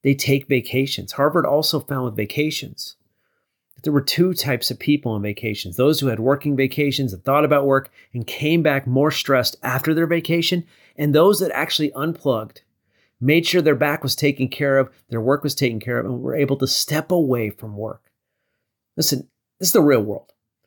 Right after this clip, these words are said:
Sometimes we're on vacation, we gotta take a call, we gotta handle a client, something comes up. But most of these aren't emergencies.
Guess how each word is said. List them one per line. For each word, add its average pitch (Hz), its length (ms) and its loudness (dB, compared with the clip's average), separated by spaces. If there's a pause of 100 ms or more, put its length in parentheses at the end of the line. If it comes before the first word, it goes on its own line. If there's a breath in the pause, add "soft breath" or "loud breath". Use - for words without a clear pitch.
(460)
Sometimes 160 440 0
we're 151 60 4
on 139 80 4
vacation, 131 440 0
we 127 80 -4
gotta 107 160 -4
take 131 240 -2
a 113 40 -10
call, 117 380 -2
we 120 100 -4
gotta 104 160 -4
handle 117 300 -2
a 113 40 -4
client, 113 380 -6
something 117 240 -4
comes 104 260 -6
up. 117 340 -6 (560)
But 147 100 -10
most 247 280 2
of - 60 -4
these 285 180 4
aren't 147 280 0
emergencies. 131 800 -2